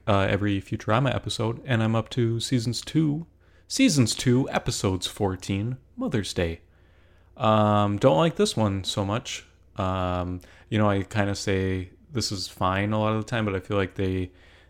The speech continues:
there's a delineation here between good fine and not so good fine. This is fine in the not so good fine way. Mother's Day. This is the one where Mom has a robot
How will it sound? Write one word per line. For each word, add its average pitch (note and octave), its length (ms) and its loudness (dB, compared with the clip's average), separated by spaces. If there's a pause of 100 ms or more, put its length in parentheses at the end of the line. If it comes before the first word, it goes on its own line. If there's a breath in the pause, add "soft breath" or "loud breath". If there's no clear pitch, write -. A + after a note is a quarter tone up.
there's G2+ 200 0
a F#2+ 40 -4
delineation F#2+ 880 0
here F#2+ 180 0
between F#2 520 -4
good F#2+ 280 0
fine F2+ 400 0
and F2+ 160 -4
not F2+ 240 -2
so - 140 -8
good F#2+ 200 -6
fine. F#2+ 300 -6 (320 loud breath)
This - 160 2
is D3 140 2
fine G3+ 480 4
in G2+ 180 0
the F#2 100 -2
not F2+ 360 -4
so G2 160 -4
good F#2 240 -4
fine F#2+ 420 -6 (580 soft breath)
way. F#2 360 2 (420)
Mother's B2+ 320 -2
Day. D#2+ 200 -8 (560)
This D#3 140 -2
is B2+ 100 0
the A2+ 60 0
one G#2 240 4
where F#2+ 280 0 (280 loud breath)
Mom F#2 580 0 (400 soft breath)
has G2+ 220 0
a G2 100 4
robot G2+ 760 2